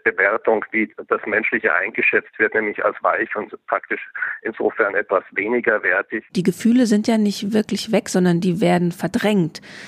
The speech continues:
Speaker 2: Also jeder hat ja wahrscheinlich trotzdem die Gefühle, aber darf sie nicht zeigen, oder? Das ist wahrscheinlich das zentrale Problem.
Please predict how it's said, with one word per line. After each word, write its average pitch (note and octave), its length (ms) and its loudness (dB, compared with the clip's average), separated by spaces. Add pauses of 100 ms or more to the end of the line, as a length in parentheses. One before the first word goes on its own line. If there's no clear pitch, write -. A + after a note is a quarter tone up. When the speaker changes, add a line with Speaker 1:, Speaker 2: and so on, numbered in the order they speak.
(180)
Speaker 2:
Also F3 320 4
jeder F#3 580 2
hat C4+ 140 -2
ja G#3+ 120 4
wahrscheinlich F3+ 380 2
trotzdem G#3+ 360 0
die G3+ 100 2
Gefühle, B3+ 420 2
aber G3+ 160 2
darf F#3+ 220 0
sie - 100 -4
nicht F3 260 0
zeigen, - 460 0
oder? G#3 360 4
Das G3+ 180 0
ist F3 160 -2
wahrscheinlich D#3+ 360 0
das - 180 -2
zentrale G3 440 2
Problem. C4 480 2